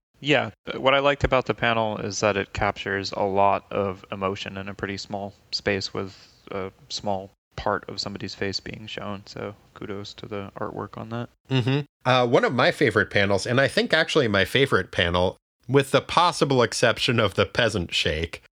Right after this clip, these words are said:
Speaker 2: was on page twenty-three, and I looked at it like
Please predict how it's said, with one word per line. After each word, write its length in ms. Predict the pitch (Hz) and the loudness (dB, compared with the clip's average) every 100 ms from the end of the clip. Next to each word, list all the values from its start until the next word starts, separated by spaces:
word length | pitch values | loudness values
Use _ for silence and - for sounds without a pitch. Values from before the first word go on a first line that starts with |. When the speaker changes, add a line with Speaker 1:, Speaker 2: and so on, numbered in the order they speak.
| _ - | _ -8
Speaker 2:
was 640 | 190 123 117 117 107 - - _ | 2 4 4 2 0 -6 -10 _
on 340 | 123 117 110 101 | 2 4 2 -2
page 360 | - 135 127 - | 2 0 0 -2
twenty-three, 760 | - 147 139 - 135 170 180 - _ - | 2 4 2 2 2 2 0 -6 _ -2
and 480 | 120 120 117 117 107 - _ _ _ _ | 2 4 2 0 -2 -4 _ _ _ _
I 440 | 117 151 180 170 - _ - _ - | 2 4 4 0 -4 _ -20 _ -2
looked 400 | 131 165 - 170 | 2 2 4 2
at 120 | 160 | 4
it 180 | 151 - | 2 4
like 360 | 123 117 - | 4 4 0